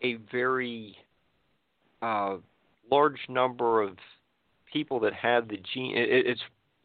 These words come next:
very, uh, mysterious. Uh, uh, where's that coming from? Where's that coming? Uh, th-, there's some, y-, you know, all the stuff that our, our, some of our guests have spoken about shows that there's some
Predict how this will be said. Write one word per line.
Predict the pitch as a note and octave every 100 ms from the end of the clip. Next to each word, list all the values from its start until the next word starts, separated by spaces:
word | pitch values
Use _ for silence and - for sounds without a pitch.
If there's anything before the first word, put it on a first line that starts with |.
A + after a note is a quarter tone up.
| _ _
very, | C#3 C#3 C#3 C3 A#2+ A2 _ _ _ _ _ -
uh, | A#2+
mysterious. | A2 G#2+ - - B2 B2+ C3 B2+ B2 A#2+ - - - - _ _ _ B2+
Uh, | G#2+ A2 _ B2+
uh, | A#2+ - - - A2+ -
where's | C3 C#3+ -
that | A2+ - -
coming | C3+ A#2+
from? | - - _ _ _ _ _ - C3
Where's | C3 C3
that | C3 -
coming? | D3 C#3+ -
Uh, | A#2+ A2
th-, | C3 C3+
there's | C3+ B2 A2 - - - - -
some, | D3 E3+ D3+ _ _ _ _ _ _ _ C3+
y-, | -
you | C#3+
know, | -
all | C3+
the | C3+ -
stuff | C#3 C3+ -
that | A2+ G#2+ G2 _ _ _ _ _ _ -
our, | C3+
our, | C3+ - -
some | D3+ D3+
of | C3+
our | A#2+ G2+
guests | A#2 A#2+ B2
have | A2 F#2 - _ _ -
spoken | - D#3+ F3+ B2+ F#2+
about | G2+ G2+ G2+ - _ - -
shows | C#3 C#3+ B2+
that | A2
there's | A#2+ A2 -
some | B2+